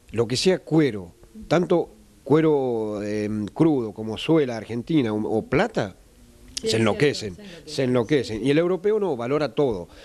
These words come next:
Speaker 2: Es
Speaker 1: va-,
Speaker 2: cierto.
Speaker 1: va-, valora lo que sea madera, vidrio,
Speaker 2: Ujú.
Speaker 1: em, metales. Yo los he visto, los he visto.
Speaker 2: Sí,
Speaker 1: O sea,
Speaker 2: sí.
Speaker 1: no es que me lo contaron,
Speaker 2: Yo
Speaker 1: ¿no?
Speaker 2: también lo he visto.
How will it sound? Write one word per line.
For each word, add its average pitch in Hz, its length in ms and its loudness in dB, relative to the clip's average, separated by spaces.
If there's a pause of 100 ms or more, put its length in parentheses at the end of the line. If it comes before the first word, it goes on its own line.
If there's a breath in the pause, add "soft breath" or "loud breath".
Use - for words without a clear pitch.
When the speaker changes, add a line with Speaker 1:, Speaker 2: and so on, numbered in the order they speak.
Speaker 2:
Es - 80 -8
Speaker 1:
va-, 117 80 2
Speaker 2:
cierto. 123 380 2
Speaker 1:
va-, 117 140 0
valora 127 280 2
lo 113 80 0
que 104 100 -6
sea 117 140 -2
madera, 110 580 2
vidrio, 110 500 0
Speaker 2:
Ujú. 98 80 -6 (500 loud breath)
Speaker 1:
em, 98 400 4 (240)
metales. 107 800 0 (580)
Yo 143 140 2
los 117 160 2
he 110 40 0
visto, 110 360 0
los 95 140 -2
he 101 60 0
visto. 101 440 -2
Speaker 2:
Sí, 226 160 -12
Speaker 1:
O - 40 -6
sea, 104 120 2
Speaker 2:
sí. 110 40 4
Speaker 1:
no 143 80 4
es 151 60 0
que 135 60 -4
me 123 80 -4
lo 113 100 -4
contaron, 110 380 -2
Speaker 2:
Yo - 60 -2
Speaker 1:
¿no? - 40 -4
Speaker 2:
también 240 300 2
lo 233 80 -12
he 226 40 -18
visto. 269 260 -20